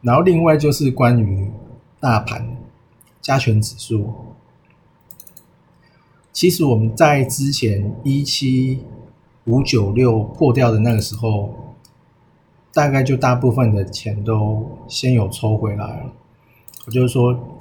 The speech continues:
强制，强制去把你的部位去减少，因为这样子呢，你后面在做的时候，你比较不会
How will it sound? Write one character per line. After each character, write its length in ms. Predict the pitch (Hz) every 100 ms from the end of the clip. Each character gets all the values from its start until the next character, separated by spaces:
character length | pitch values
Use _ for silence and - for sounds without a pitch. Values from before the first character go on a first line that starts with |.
| - -
强 240 | - 110 110
制， 340 | 135 117 113 - - - -
强 260 | - 117
制 180 | 113 139
去 440 | 120 131 120 107 107 - - - _ _ _ _ _ _ _ _
把 160 | 127 143
你 140 | 147
的 140 | 110 107
部 320 | 147 127 127
位 200 | 120 113
去 600 | - 120 110 107 104 104 -
减 340 | 113 104 123
少， 340 | - - - 123 - _ _ _ _ -
因 100 | 139
为 100 | 151
这 140 | 147 160
样 140 | 143
子 180 | 120 110
呢， 100 | 110
你 140 | 104
后 220 | - 151
面 260 | 135 131 120
在 420 | 127 120 107 104 - - - _ _ -
做 220 | - 120
的 60 | 117
时 120 | 113
候， 120 | 110
你 120 | 107
比 180 | 123 104
较 200 | - 104
不 180 | - 98
会 520 | - 120 104 101